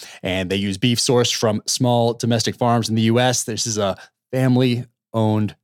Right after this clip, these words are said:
company, very small family-owned company. So they're making sure they do it right, that they are not cutting corners. They're prioritizing health over profit, and, uh, just an awesome group of people. What else do they send me here? I have these superfood bars here with grass-fed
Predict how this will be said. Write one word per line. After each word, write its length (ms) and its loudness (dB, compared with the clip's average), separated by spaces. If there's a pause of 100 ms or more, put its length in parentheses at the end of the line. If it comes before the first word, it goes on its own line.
(140)
company, 340 -4
very 240 0
small 280 0
family-owned 420 -2
company. 360 -4 (240)
So 120 -4
they're 100 -2
making 240 -6
sure 220 -4
they 140 -6
do 260 -8
it 160 -6 (340)
right, 460 -4 (320)
that 220 -6
they 160 -4
are 60 -6
not 260 -2
cutting 180 -2
corners. 340 0
They're 160 0
prioritizing 880 -2
health 320 -2 (320)
over 420 0 (100)
profit, 500 -2 (320)
and, 300 -6
uh, 200 -2 (180)
just 180 -4
an 60 -6
awesome 440 -6 (340)
group 320 -12 (140)
of 160 -8
people. 360 -10 (300)
What 80 0
else 120 2
do 100 -6
they 100 2
send 220 0
me 100 -2
here? 240 0
I 80 0
have 200 -2
these 280 -4
superfood 840 0
bars 420 2
here 160 4
with 180 -2
grass-fed 880 0